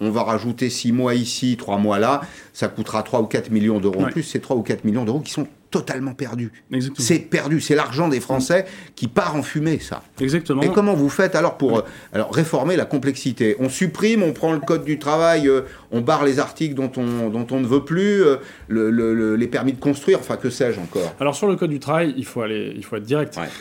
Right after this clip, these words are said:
Speaker 2: La promesse que nous avait fait le président de la République en deux mille dix-sept, c'était
Speaker 1: Ouais.
Speaker 2: celle de la grande liberté.
Speaker 1: Mmh.
Speaker 2: On se souvient de la, du spectaculaire signature des ordonnances,
Speaker 1: Ouais.
Speaker 2: euh, travail.
Speaker 1: Ouais.
Speaker 2: Ce qui s'est passé, c'est que on a certes
Speaker 1: Mmh.
Speaker 2: perdu l'habitude des grandes conférences nationales sociales comme on avait sous François Hollande par exemple,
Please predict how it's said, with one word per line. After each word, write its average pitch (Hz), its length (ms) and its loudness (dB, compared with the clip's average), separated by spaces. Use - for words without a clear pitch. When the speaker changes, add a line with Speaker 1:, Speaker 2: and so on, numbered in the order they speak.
Speaker 2:
La 120 200 -2
promesse 175 400 0
que 156 80 0
nous 135 180 2
avait 135 120 4
fait 135 120 -2
le - 60 -6
président 123 240 0
de 123 60 2
la 117 40 0
République 117 320 -4
en 107 60 -4
deux 107 60 -2
mille 107 120 0
dix-sept, 120 260 -2
c'était 95 200 -4
Speaker 1:
Ouais. 107 80 -2
Speaker 2:
celle 131 180 -2
de 110 80 -2
la 104 140 -4
grande 135 260 2
liberté. 120 480 0
Speaker 1:
Mmh. - 140 -2
Speaker 2:
On 101 40 -8
se - 60 -10
souvient 127 300 -2
de 117 100 2
la, 98 220 -2
du 98 160 -10
spectaculaire 131 580 -2
signature 113 400 -4
des 110 160 -4
ordonnances, 117 460 -2
Speaker 1:
Ouais. 110 60 -2
Speaker 2:
euh, - 20 -2
travail. 143 400 0
Speaker 1:
Ouais. 98 60 -6
Speaker 2:
Ce - 100 -6
qui 180 80 -2
s'est 220 140 4
passé, 160 320 2
c'est - 140 -4
que 113 260 -6
on 139 140 4
a 143 200 2
certes 131 440 -2
Speaker 1:
Mmh. 160 60 -6
Speaker 2:
perdu 175 260 2
l'habitude 156 380 2
des 135 100 2
grandes 139 260 2
conférences 131 500 -2
nationales 127 460 0
sociales 123 380 -2
comme 113 160 -4
on 113 60 0
avait 110 120 -2
sous 107 140 -8
François 113 320 -4
Hollande 117 220 -2
par 104 120 -6
exemple, 113 320 -4